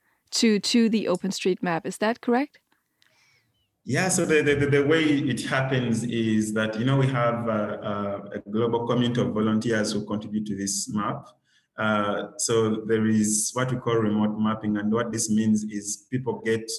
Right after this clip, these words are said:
Speaker 2: uh, satellite imagery and they can trace things like, uh, roads, buildings that they can see from satellite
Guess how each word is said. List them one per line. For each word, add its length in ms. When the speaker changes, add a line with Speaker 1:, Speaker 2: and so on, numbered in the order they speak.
Speaker 2:
uh, 80
satellite 580
imagery 380
and 180
they 80
can 320
trace 540
things 360
like, 360
uh, 80
roads, 720
buildings 520
that 240
they 140
can 280
see 260
from 220
satellite 380